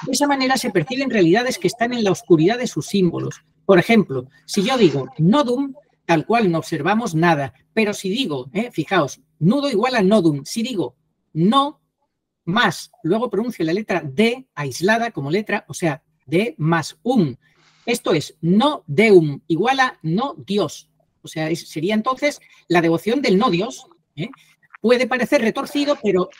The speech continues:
es así como ha sobrevivido la masonería con todos sus símbolos para que se entiendan entre ellos. Saludos, que Dios te bendiga. No sé qué te parece, Agustín, pero luego, aparte, tenemos una reflexión que nos hace de, de lo del rosario,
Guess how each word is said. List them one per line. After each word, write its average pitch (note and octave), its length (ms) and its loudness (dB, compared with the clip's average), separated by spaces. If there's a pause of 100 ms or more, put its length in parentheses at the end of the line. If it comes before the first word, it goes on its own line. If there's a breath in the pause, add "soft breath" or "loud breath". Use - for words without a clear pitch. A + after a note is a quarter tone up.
(160)
es B3 200 -4
así C#4+ 220 -4
como B3 460 -2
ha B3 120 -4
sobrevivido A#3+ 580 -2
la G#3 120 2
masonería G3 520 -2
con F3+ 160 -4
todos A#3+ 220 -4
sus F#3 160 0
símbolos A#3+ 380 -4
para - 200 0
que - 120 -8
se E3+ 100 -4
entiendan A#3 440 -2
entre F3 260 2
ellos. C#3 360 0 (220)
Saludos, B3+ 520 0
que - 140 -8
Dios A#3 300 0
te G3+ 100 -2
bendiga. D#3 480 2 (260)
No A3 120 0
sé A#3+ 100 -2
qué A3 80 2
te F#3 80 2
parece, A#3 500 -2
Agustín, E3+ 460 0
pero A3+ 240 0 (240 loud breath)
luego, G3+ 320 6
aparte, F#3+ 400 -2
tenemos G#3+ 500 0
una G3+ 200 2
reflexión A3+ 440 -4
que E3 100 -4
nos D#3 180 -2
hace A3+ 260 0
de, D3+ 240 -2
de D3 140 -4
lo D3+ 80 -2
del D#3 140 0
rosario, B3 580 -2